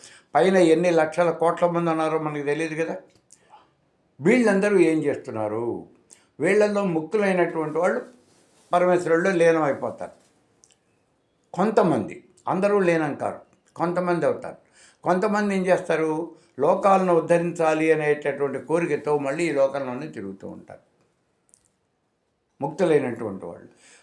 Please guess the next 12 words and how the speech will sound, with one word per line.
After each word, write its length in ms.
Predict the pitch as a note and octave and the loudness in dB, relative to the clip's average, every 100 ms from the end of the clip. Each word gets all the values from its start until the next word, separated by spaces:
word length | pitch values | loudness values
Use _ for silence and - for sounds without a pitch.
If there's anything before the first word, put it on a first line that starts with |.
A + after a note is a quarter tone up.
| - | 2
వాళ్ళు 260 | F3+ F3 | 4 4
"జీవన్ముక్తా 720 | B2+ F3+ G#3+ F#3+ F3 F3 E3 D#3+ | 2 0 2 0 -2 0 -2 0
చరంతే 400 | C#3 D3 D3 C#3 | -4 -4 -8 -8
తే 180 | B2+ F3 | -6 -8
త్రిషులోకేషు 840 | F#3 D#3 - D#3+ F3+ B2 A2+ F3+ | -6 -8 -6 -4 -4 -6 -10 -8
సర్వదా." 420 | C#3+ G2+ F2+ - - _ - _ _ - | -6 -6 -8 -12 -18 _ -20 _ _ -4
సర్వకాల 480 | E3+ G3 G3 F3+ D#3 | 0 0 2 2 2
సర్వావస్థల్లోనూ 920 | C#3 C#3 E3 D3 - C#3 B2 B2 A#2+ | -2 0 0 0 -2 -4 -4 -4 -6
కూడా 280 | B2 D#3 - - _ | -8 -8 -8 -14 _
అలా 260 | A2 B2 F3+ | -2 2 2
తిరుగుతూ 480 | F3 C3 B2+ B2+ A2+ | 2 -2 -6 -6 -8
ఉంటారు. 440 | F#2+ F#2 F2 - | -8 -12 -16 -18